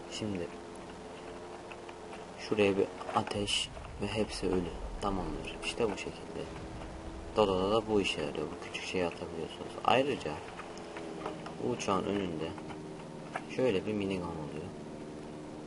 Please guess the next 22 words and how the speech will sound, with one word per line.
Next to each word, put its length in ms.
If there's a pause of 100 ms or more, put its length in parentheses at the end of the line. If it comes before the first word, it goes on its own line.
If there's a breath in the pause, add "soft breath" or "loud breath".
(140)
Ve 220 (260)
C 180
T 220
R 100
L 120
tuşuna 340
bastığınızda 760 (1500)
soldaki 800
değil, 200 (360)
sağdaki 640
C 180
T 120
R 40
L 280
tuşuna 240 (100)
bastığınızda 640 (400 loud breath)
bu 40
minigunu 420
ateşleyebiliyorsunuz. 1080 (640)
Veya 280 (100)
mouse'u 500 (340)
tıklayabilirsiniz. 840